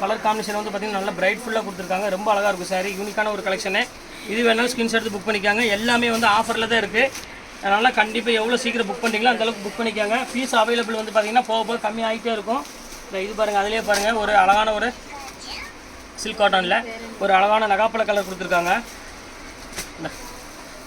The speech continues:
சூப்பரா இருக்கும் கலெக்ஷன். இங்க பாருங்க எப்படி இருக்கு பாருங்க. செம்ம அழகான ஒரு டிசைனு. ரிச்சான ஒரு லுக்ல இருக்கும். இது வந்து சாஃப்ட் காட்டன். இது, இது சேம் ரேட் தான். எல்லாமே ஆஃபர்ல தான் இருக்கு. ஒவ்வொரு பீஸ் இருக்குது. அதனால அந்த ரேட் போட்டு தரேன். வேணுங்கிற ஸ்கிரீன்ஷாட் எடுத்து வச்சு புக் பண்ணிக்கோங்க.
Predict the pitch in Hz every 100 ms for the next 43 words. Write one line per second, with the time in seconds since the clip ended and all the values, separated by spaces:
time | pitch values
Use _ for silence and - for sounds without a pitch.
0 | - - - - 214 202 214 196 180 175
1 | 165 175 160 180 170 160 175 165 156 156
2 | 196 - 165 190 196 196 202 202 185 170
3 | 190 185 - - - - - 185 - 226
4 | 220 202 190 185 185 185 190 180 190 202
5 | 196 208 - 202 214 202 196 196 190 170
6 | 165 220 - - - - 180 220 214 208
7 | 208 196 165 170 190 - - - - 170
8 | 202 220 226 202 220 208 208 196 196 190
9 | 214 190 226 220 196 196 226 202 202 214
10 | 196 208 196 196 175 196 240 - - -
11 | - 220 220 226 - 233 220 196 202 220
12 | 190 214 202 190 185